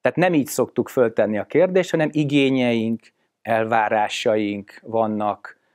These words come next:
és hogyha a másik nem teljesíti ezeket az elvárásokat, akkor azt mondjuk, hogy hát sajnos ez nem jött össze.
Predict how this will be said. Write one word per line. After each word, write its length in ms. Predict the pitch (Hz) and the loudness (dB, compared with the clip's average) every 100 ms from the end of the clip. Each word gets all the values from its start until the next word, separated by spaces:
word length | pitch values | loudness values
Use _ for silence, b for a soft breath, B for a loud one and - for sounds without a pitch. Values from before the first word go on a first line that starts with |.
| _ _ _ | _ _ _
és 240 | - - - | -6 -4 -2
hogyha 340 | 127 - 135 | -4 0 2
a 40 | 131 | 2
másik 360 | 151 139 127 | 0 -2 -4
nem 240 | - 131 123 | -2 -2 0
teljesíti 480 | 120 110 - 120 | -2 -2 -6 -2
ezeket 300 | 123 123 117 | 0 0 -2
az 100 | 110 | -4
elvárásokat, 680 | 107 147 175 175 165 170 170 | 0 2 2 2 -2 -2 -2
akkor 200 | 170 - | -2 0
azt 180 | 139 - | 0 0
mondjuk, 260 | 139 143 139 | -2 -2 2
hogy 240 | 160 147 b b | 0 -2 b b
hát 200 | - 214 | -6 0
sajnos 380 | 226 135 127 147 | 0 0 -2 -2
ez 80 | |
nem 220 | 131 139 120 | 0 0 0
jött 260 | 110 _ | -2 _
össze. 440 | 104 - - - | -8 -6 -10 -10